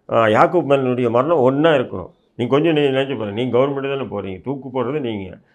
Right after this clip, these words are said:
நீங்க நினைச்சா இன்னைக்கு போடலாம், இல்ல ஒரு நாள் முன்னாடி போட்டிருக்கலாம், இல்ல ஒரு நாள் பின்னாடி போட்டிருக்கலாம்.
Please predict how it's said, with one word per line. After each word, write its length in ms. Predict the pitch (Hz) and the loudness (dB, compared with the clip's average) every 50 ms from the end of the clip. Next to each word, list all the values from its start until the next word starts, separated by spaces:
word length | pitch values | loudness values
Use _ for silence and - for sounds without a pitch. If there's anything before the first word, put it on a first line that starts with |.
| _ - | _ -8
நீங்க 280 | 101 98 101 98 101 | -4 -2 -2 -2 -2
நினைச்சா 200 | 110 127 131 - | -2 -2 -2 0
இன்னைக்கு 320 | 127 113 113 123 120 113 104 | 0 0 0 0 -2 -2 -2
போடலாம், 260 | 101 101 101 117 120 | -2 0 0 2 2
இல்ல 140 | 117 117 117 | 4 6 6
ஒரு 140 | 117 123 135 | 6 8 6
நாள் 140 | 151 143 | 6 4
முன்னாடி 300 | 135 139 143 156 160 160 | 4 2 4 4 4 4
போட்டிருக்கலாம், 520 | 156 - 131 123 107 101 - - 82 - - _ _ _ _ _ _ _ _ _ _ - | 4 2 -2 -4 -4 -8 -12 -12 -12 -12 -14 _ _ _ _ _ _ _ _ _ _ 0
இல்ல 160 | 131 139 143 | 2 4 4
ஒரு 100 | 143 135 | 6 6
நாள் 160 | 156 156 151 | 4 4 4
பின்னாடி 280 | 151 151 160 170 165 151 | 4 6 6 6 6 6
போட்டிருக்கலாம். 520 | 127 131 120 101 104 92 92 87 - | 2 0 -2 -2 -6 -10 -10 -12 -12